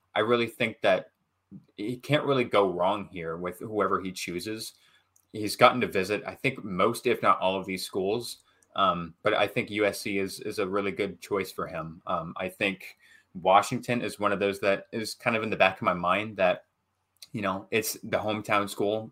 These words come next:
that he's from, Rainier Beach. It's right there. Um, you know, he's gotten out there a few times. I, I, I think that's a, a school I wouldn't sleep on.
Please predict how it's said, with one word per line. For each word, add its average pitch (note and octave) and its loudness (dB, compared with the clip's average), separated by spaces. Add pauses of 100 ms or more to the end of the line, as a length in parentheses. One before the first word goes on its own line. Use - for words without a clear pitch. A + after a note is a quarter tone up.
that F#2+ 0
he's F#2+ -4
from, F#2+ -2
Rainier G2 -2
Beach. F#2+ -4
It's - -14
right F#2+ 0
there. F#2 0 (420)
Um, F2 2
you F#2+ -6
know, F2+ -2
he's F#2 -4
gotten F#2+ 4
out F2+ 0
there F#2 2
a F2+ -4
few F#2+ -4
times. F#2 -2
I, G2 0 (180)
I, G2+ -4
I G2 2
think A#2 0
that's A2 4
a, F#2+ 0 (120)
a G#2+ -4
school G2+ 0
I F#2 4
wouldn't G2 0
sleep G#2+ -4
on. A#2 4